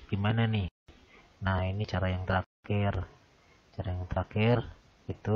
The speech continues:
adalah diberi regression width satu lagi.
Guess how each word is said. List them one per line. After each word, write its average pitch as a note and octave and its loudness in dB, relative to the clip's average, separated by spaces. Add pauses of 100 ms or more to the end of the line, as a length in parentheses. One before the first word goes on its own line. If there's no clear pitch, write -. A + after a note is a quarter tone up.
adalah G2+ 2 (1300)
diberi B2 6 (720)
regression A2 4
width A2+ 2
satu - 2
lagi. F#2+ 2